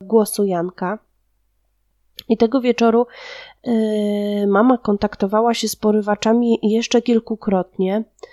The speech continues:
i przy żadnej, e, okazji rodzina nie usłyszała głosu chłopaka, pomimo, e, próśb,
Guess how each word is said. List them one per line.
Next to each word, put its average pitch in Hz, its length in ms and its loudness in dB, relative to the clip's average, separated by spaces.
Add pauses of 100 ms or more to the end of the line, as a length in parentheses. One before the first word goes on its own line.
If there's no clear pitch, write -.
(320)
i 226 80 -2
przy 247 200 4
żadnej, 233 680 4
e, 196 320 0
okazji 208 760 -4
rodzina 208 680 2
nie 226 340 6
usłyszała 220 720 -2
głosu 190 400 -4
chłopaka, 202 720 -4
pomimo, 220 640 2 (600)
e, 214 360 -6
próśb, 214 500 0